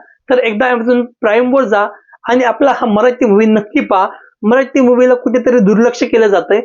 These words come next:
ते व्हायला नको. हा मूवी नक्की Amazon Prime वर पहा जाऊन,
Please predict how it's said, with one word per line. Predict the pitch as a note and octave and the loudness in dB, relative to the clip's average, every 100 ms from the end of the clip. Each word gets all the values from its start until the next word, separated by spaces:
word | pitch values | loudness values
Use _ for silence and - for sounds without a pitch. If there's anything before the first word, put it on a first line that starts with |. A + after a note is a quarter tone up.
| - | -6
ते | _ _ - | _ _ -2
व्हायला | C4 A3 A#3+ | 2 2 2
नको. | B3+ G#3+ G#3 - - _ _ _ - | 0 0 -2 -4 -12 _ _ _ -6
हा | F3 B3+ | -2 0
मूवी | A3 F#3+ A3+ A3+ | 0 0 -2 0
नक्की | A3 A3+ C#4 | 0 0 -2
Amazon | A3+ A3+ | 0 0
Prime | G#3+ A3 G#3+ G3+ | 0 0 2 2
वर | G#3+ | 0
पहा | G#3 G#3 F#3 | 0 -2 0
जाऊन, | F#3+ D#3+ | 0 0